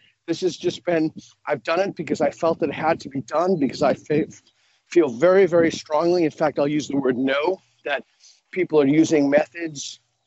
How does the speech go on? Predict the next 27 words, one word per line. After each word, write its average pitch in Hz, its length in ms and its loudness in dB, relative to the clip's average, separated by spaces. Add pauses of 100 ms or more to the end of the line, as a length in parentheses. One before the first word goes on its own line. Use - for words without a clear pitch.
of 131 160 -10
reasoning 170 560 0 (520)
that 147 220 2 (560)
are 135 140 -4
simply 143 420 0
leading 165 420 6
them 156 160 2
astray 156 380 -2
from 147 200 -10
the 131 100 -8
truth, 196 400 -2 (480)
and 143 100 2
they're 139 100 2
divisive 143 720 0
and 151 120 -2
they're 123 140 -4
hurting 156 360 0
people. 190 500 0 (600)
And 139 540 0 (520)
the 156 140 2
idea 151 300 4
that 160 160 -2
this 170 180 -4
is 156 100 -6
somehow 160 400 -2
grifting 135 640 -4 (460)
is 139 480 -2